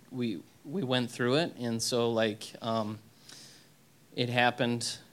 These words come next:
one night when we were in Florida, and so Nicole was just in agony and super pain and just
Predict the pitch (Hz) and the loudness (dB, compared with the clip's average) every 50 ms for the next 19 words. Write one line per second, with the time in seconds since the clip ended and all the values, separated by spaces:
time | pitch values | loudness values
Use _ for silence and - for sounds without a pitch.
0 | - - - - 127 120 120 117 120 120 - - 117 117 117 117 110 107 110 - | -20 -20 -10 -6 -4 -2 0 0 0 0 -2 -4 -6 -4 -2 -2 -2 -4 -6 -6
1 | - 135 127 127 123 123 123 123 127 127 123 - - - - 110 113 113 110 110 | -2 0 2 4 4 4 2 0 0 -2 -6 -10 -16 -16 -12 -8 -6 -6 -4 -4
2 | 110 107 107 110 - - - - - - - - - - 120 113 110 110 - - | -4 -6 -6 -6 -6 -6 -6 -8 -12 -14 -12 -10 -8 -6 -4 -4 -4 -6 -6 -4
3 | - 117 117 113 110 110 107 110 113 - 117 110 - - 104 95 - 95 123 117 | -2 0 2 2 0 0 -4 -6 -6 -6 -6 -6 -6 -6 -6 -6 -4 -4 -4 -4
4 | 117 117 120 117 113 113 110 110 - - 131 127 - 110 - - 120 117 117 117 | -4 -4 -4 -4 -4 -4 -6 -6 -6 -6 -6 -8 -8 -10 -10 -8 -6 -4 -4 -4
5 | 110 110 110 113 113 104 - - | -6 -6 -8 -8 -8 -6 -8 -8